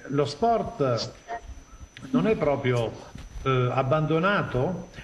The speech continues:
ma lo sport, eh, so che c'è stata una iniziativa recente anche del Presidente della Repubblica di fondare una, una colonia a circa duemila metri di altezza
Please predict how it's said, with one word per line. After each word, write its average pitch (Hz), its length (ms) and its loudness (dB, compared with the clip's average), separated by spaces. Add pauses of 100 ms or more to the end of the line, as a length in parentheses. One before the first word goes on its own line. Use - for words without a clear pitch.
ma 143 140 2
lo 170 100 2
sport, 233 500 -2
eh, 117 1000 -2
so 185 220 2
che 139 160 2
c'è 123 120 0
stata 131 280 0
una 120 340 2
iniziativa 127 840 0
recente 147 560 0
anche 127 340 0
del 107 160 2
Presidente 123 560 0
della 107 220 2
Repubblica 160 840 2 (300)
di 165 180 -2
fondare 170 760 2 (480)
una, 131 600 2 (500)
una 135 260 4
colonia 165 840 2
a 127 160 -2
circa 160 380 0
duemila 151 880 2
metri 143 400 0
di 120 160 2
altezza 143 960 -2